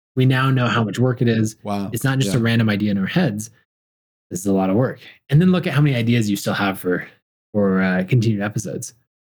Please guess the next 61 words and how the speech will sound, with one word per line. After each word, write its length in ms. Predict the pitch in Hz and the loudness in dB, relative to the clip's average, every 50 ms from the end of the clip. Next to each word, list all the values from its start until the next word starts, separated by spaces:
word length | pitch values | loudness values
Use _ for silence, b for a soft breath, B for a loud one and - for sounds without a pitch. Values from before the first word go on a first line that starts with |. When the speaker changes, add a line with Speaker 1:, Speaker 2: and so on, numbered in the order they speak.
| _ _ _ | _ _ _
Speaker 1:
'Cause 100 | 123 123 | 0 2
if 100 | 117 123 | 2 4
you 80 | 143 139 | 4 4
just 200 | 131 135 120 120 | 2 2 2 2
recorded 320 | 117 - 135 123 113 - | 0 2 0 0 0 0
five 180 | - 110 107 110 | 0 0 2 2
episodes 640 | 120 117 - - - 104 101 98 95 92 - b b b b _ _ _ _ | 2 0 0 0 0 0 2 2 0 -2 -4 b b b b _ _ _ _
and 100 | 110 117 | 0 0
that 100 | 117 113 | 2 2
was 100 | 110 107 | 2 0
all 160 | 104 107 110 | 0 0 0
five 220 | - - 110 110 110 | 0 0 0 0 0
of 80 | 110 | 0
your 180 | 113 113 107 101 | 0 0 2 0
ideas 360 | 101 95 107 117 120 120 113 | 0 0 2 2 2 2 0
for 120 | 110 - - | 0 -4 -4
show 180 | - 135 143 | -2 0 0
topics, 640 | 147 - 98 92 - - 98 95 - - - - - _ _ _ _ _ _ _ _ - | 0 -2 -4 -6 -4 -4 -4 -4 -4 -10 -14 -16 -20 _ _ _ _ _ _ _ _ 0
maybe 1080 | 120 113 123 165 247 294 277 240 - 254 247 240 226 214 196 185 170 - - 185 - _ _ 151 156 - _ _ _ _ _ - | 2 2 4 2 2 2 0 2 2 2 4 4 4 4 4 2 2 -2 -8 -16 -20 _ _ -20 -20 -20 _ _ _ _ _ 0
you 140 | 160 175 160 | 2 2 4
shouldn't 260 | - - 196 175 151 | 4 2 2 4 4
do 80 | 147 | 4
this 180 | 139 156 131 - | 4 2 0 -2
<laughs> 80 | - 131 | -2 -4
show, 300 | 123 120 143 147 139 - - | -2 -2 -2 -2 -2 -2 0
you 200 | 208 185 175 156 | 2 2 2 2
know? 240 | 131 123 131 123 - | 0 0 -4 -4 0
Speaker 2:
Yeah. 260 | - 147 151 131 120 - | 2 4 4 4 4 2
Speaker 1:
'Cause, 100 | 196 180 | 2 2
like, 140 | 180 165 | 2 2
you'll 140 | 151 160 165 | 2 2 4
Speaker 2:
Yeah. 120 | 139 123 113 | 4 4 2
Speaker 1:
stretch 180 | 226 208 - | 2 2 2
and 100 | 160 147 | 2 2
come 120 | 156 156 160 | 4 2 2
up 80 | 135 | 2
with 140 | 120 113 101 | 0 -2 -2
ten 180 | - 156 180 151 | -2 -2 0 0
ideas, 440 | 123 117 113 117 113 113 110 107 | 0 0 0 2 2 2 0 0
but 440 | 113 120 127 113 107 104 - - - _ _ _ _ _ _ _ _ _ _ _ - | 0 0 0 -2 -2 -4 -6 -10 -16 _ _ _ _ _ _ _ _ _ _ _ -8
it's 120 | 117 - | -8 -4
gonna 160 | - 127 107 | -2 -2 0
be 120 | 95 95 87 | 0 -2 -4
short-lived. 280 | - - 92 92 - | -4 -6 -8 -6 -4
Speaker 2:
Yeah. 200 | 113 101 98 - - - - - _ _ _ _ _ _ _ | -4 -4 -4 -4 -8 -10 -14 -16 _ _ _ _ _ _ _
Speaker 1:
And 140 | 151 147 147 | 0 0 0
the 60 | 131 131 | 0 0
last 220 | 143 156 160 - | 0 -2 0 2
thing 140 | 180 170 160 | 2 4 4
that 120 | 151 147 143 | 4 2 2
I 40 | |
would 160 | 127 120 110 - | -2 -4 -4 -2
say 300 | - 120 113 113 113 110 | 0 0 2 2 0 -2
is 200 | - - 117 131 | -4 -2 -2 0
I'd 120 | 123 120 | 0 2
recommend 340 | 120 123 - 131 120 113 104 | 0 0 2 2 2 2 2
doing 180 | 107 107 104 101 | 2 2 2 2
the 40 | 98 | 0
shows 240 | - - 104 95 92 | 2 2 0 0 0
in 80 | 87 80 | 0 -4
seasons. 500 | - - 92 90 90 - 90 107 - | -2 -2 -2 -2 -2 -6 -12 -16 -18